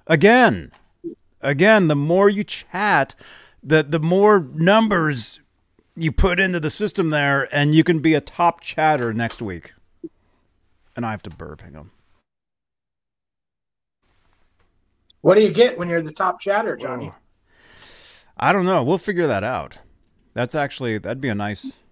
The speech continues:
Speaker 1: that'd be a nice, nice thing, actually. Top chatter. Let's say the weekly top chatter also gets some sort of something. Let's, let's, uh, let's remember that.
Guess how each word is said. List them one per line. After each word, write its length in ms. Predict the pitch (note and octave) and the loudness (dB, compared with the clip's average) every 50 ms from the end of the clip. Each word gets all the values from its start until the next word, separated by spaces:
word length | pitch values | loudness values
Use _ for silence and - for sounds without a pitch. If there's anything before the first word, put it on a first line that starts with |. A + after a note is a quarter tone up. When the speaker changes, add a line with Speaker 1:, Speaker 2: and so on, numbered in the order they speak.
| _ _ _ _ _ _ _ _ _ _ _ _ _ _ _ _ _ _ _ _ _ _ | _ _ _ _ _ _ _ _ _ _ _ _ _ _ _ _ _ _ _ _ _ _
Speaker 1:
that'd 180 | - C3+ G#3 A3 | -4 -4 -2 0
be 100 | C4 A#3+ | 2 2
a 60 | E3+ | 2
nice, 360 | D3 D#3 F3 F#3+ F3+ - - | 2 2 2 0 -2 -4 -8
nice 360 | - D3 D#3+ F3 F#3 - - - | -8 -6 -6 -4 -6 -8 -8 -8
thing, 200 | G#3+ A#3 G#3+ C3 | -6 -4 -4 -4
actually. 460 | F#2+ F2+ F2 - - G#2+ F2 D#2+ D#2 | -4 -4 -6 -8 -10 -10 -10 -10 -10
Top 320 | - - - - - - | -12 -10 -6 -6 -6 -6
chatter. 460 | - - - E3 E3 E3 A#2+ F#2+ E2+ - | -6 -4 0 0 2 2 0 -2 -2 0
Let's 220 | E3+ G#3 G#3+ - | 0 0 2 4
say 100 | B3 A#3+ | 4 4
the 120 | G#3+ F#3+ D#3+ | 6 4 4
weekly 380 | D3+ G3+ A3+ - - G3 F3+ | 2 2 0 0 -2 -4 -4
top 280 | - - - F3+ F#3 - | -4 -4 -4 -4 -4 -6
chatter 480 | - - - F3+ F#3 F3+ C3 F#2+ F2 | -8 -6 -2 0 0 0 0 -2 -2
also 320 | E2 G#2+ B2+ B2 - A#2+ A2 | -2 -4 -4 -4 -4 -6 -6
gets 240 | G2 G#2 G2+ - - | -6 -6 -8 -8 -8
some 160 | A#2+ A2+ - | -8 -8 -8
sort 180 | - G#2+ F#2+ | -8 -10 -12
of 60 | D#2+ D#2 | -12 -12
something. 380 | - G2 F2+ - - A1 _ _ _ _ _ _ _ _ _ _ _ _ _ _ _ _ _ _ _ _ _ _ _ _ _ _ _ _ _ _ _ _ _ _ _ _ _ _ _ _ _ _ _ | -14 -14 -14 -16 -20 -20 _ _ _ _ _ _ _ _ _ _ _ _ _ _ _ _ _ _ _ _ _ _ _ _ _ _ _ _ _ _ _ _ _ _ _ _ _ _ _ _ _ _ _
Let's, 240 | C3+ C#3 - - - - | -20 -20 -20 -20 -20 -18
let's, 320 | - C#3+ C#3+ - - - | -16 -16 -16 -18 -16 -12
uh, 380 | D#3+ D3 D3+ D3 D3 D3 D3 C3+ - _ _ _ _ _ _ _ - | -10 -8 -8 -6 -6 -8 -8 -10 -14 _ _ _ _ _ _ _ 0
let's 200 | A3+ A3+ - C4+ | 0 0 2 2
remember 500 | A3+ F3 D#3+ E3+ F3+ F#3 E3 C#3 B2 G#2 | 2 4 4 4 4 4 4 2 0 0
that. 320 | F#2+ F2 D#2+ D#2 - | 0 -2 -4 -6 -10